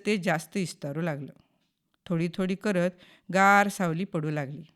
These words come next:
धाकल्या दोघांची बी लग्न झाली.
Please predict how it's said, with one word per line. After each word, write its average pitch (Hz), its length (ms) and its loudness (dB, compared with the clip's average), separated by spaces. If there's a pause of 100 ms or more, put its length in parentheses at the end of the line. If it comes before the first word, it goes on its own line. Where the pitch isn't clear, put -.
(600)
धाकल्या 247 360 2
दोघांची 254 580 2
बी 214 380 0
लग्न 180 280 4
झाली. 170 340 -4